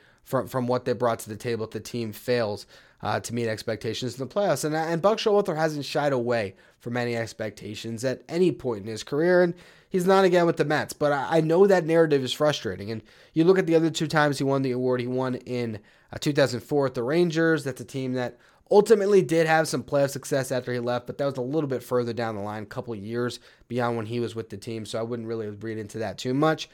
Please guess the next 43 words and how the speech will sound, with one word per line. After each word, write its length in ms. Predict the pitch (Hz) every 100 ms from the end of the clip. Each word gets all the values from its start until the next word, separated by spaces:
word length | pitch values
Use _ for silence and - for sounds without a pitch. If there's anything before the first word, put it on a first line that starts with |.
| _ _ -
And 100 | 190
then 100 | 214
the 80 | 214
Orioles 380 | 220 220 175 156
in 60 |
two 100 | 139
thousand 280 | 143 135 131
fourteen, 460 | 131 120 120 120 117
who 120 | 117
obviously 420 | 120 117 - 117
have 100 | 113
not 140 | 107
had 100 | 110
any 200 | 113 165
success 440 | 165 113 - 113 -
really 380 | 139 139 117 - _ _ -
since 320 | - 147 135
he 120 | 139
left, 340 | 127 117 113 -
although 220 | 123 117
this 260 | 107 117
season 380 | - 123 110 113
they 100 | 113
finally 380 | - 120 117 110
started 320 | - 113 107
to 80 | -
be 160 | 107 107
competitive 560 | 107 - 120 107 95
again. 320 | 92 - - _ _ _ _ _ _ _ _ _ _ _ _ _ -
Bottom 320 | 214 254 214
line 220 | 180 147
here, 220 | 123 - -
I 240 | - 220
think 240 | - 247
Buck 160 | 226 214
Showalter 440 | - 190 180 175
is 100 | 147
a 60 | 131
fine 320 | - 120 117
manager. 440 | 107 98 98 - - _ -
Now, 420 | 151 151 143 123 _ _ _
at 140 | 143 139
times, 720 | - 151 175 208 226 - -